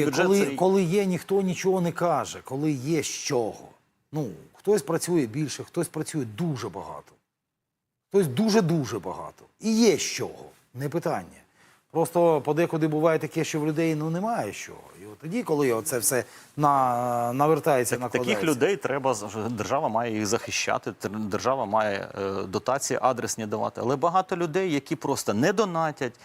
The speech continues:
Speaker 2: не платять податки, мають нормальні там тіньові доходи.
Speaker 1: Ну, так, так.
Speaker 2: Ну, от, от він, щоб він приїхав на колонці, сплатив цей податок в ціні бензину, фактично. Тобто йдеться
Speaker 1: А що
Speaker 2: про
Speaker 1: в нас
Speaker 2: те
Speaker 1: з ціною на бензин, до речі?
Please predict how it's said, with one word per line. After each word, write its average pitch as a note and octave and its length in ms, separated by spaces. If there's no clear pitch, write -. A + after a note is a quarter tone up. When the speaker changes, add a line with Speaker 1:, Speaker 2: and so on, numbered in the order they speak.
Speaker 2:
не A2+ 240
платять E3+ 460
податки, B2+ 560
мають C3+ 320
нормальні C#3 520
там G#2+ 160
тіньові C3 340
доходи. C3 460
Speaker 1:
Ну, F#3 80
так, D#3+ 220
так. B2 140
Speaker 2:
Ну, A#2+ 280
от, A2 100
от A2+ 260
він, D3 240
щоб - 180
він C3 120
приїхав B2+ 480
на A2 80
колонці, A#2 580
сплатив C#3 680
цей G#2+ 180
податок G2+ 460
в F#2 220
ціні C3+ 320
бензину, G#2+ 480
фактично. G2+ 560
Тобто G2+ 280
йдеться B2 300
Speaker 1:
А B2 40
що - 100
Speaker 2:
про A3+ 80
Speaker 1:
в - 0
нас G#3+ 120
Speaker 2:
те - 40
Speaker 1:
з - 20
ціною E3 360
на C#3+ 120
бензин, A#2+ 360
до F#2 100
речі? D#2+ 280